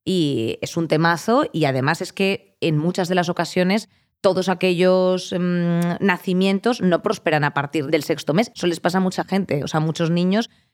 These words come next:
eh, y niñas, niñes, les da ahí una muerte súbita de babies y claro, y evidentemente pues es una cosa que se sufre como un poco en silencio porque dices, "Joder, nadie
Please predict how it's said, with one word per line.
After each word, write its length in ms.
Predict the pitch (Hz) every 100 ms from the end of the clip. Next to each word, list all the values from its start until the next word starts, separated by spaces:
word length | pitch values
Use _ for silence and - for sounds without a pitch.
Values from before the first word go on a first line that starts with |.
| -
eh, 120 | -
y 160 | 117 139
niñas, 420 | 156 170 180 165
niñes, 360 | 185 214 226 247
les 180 | 202 156
da 160 | 156
ahí 180 | 160 180
una 260 | 175 180 175
muerte 280 | 208 180 175
súbita 600 | - 185 196 220 233 262 _ _ _
de 160 | 180 165
babies 520 | 175 190 214 285 - _ _ -
y 160 | 180 151
claro, 300 | 156 156 208
y 120 | 160
evidentemente 560 | 143 143 143 151 151
pues 200 | 196 202 -
es 140 | 143
una 120 | 170
cosa 200 | 151 160
que 80 | 185
se 160 | 190 160
sufre 320 | - 147 165
como 160 | 180 170
un 100 | 170
poco 160 | 180
en 60 | 180
silencio 320 | 180 175 220
porque 180 | 208 160
dices, 180 | 151 -
"Joder, 340 | 139 165 - -
nadie 640 | 156 156 180 196 185 170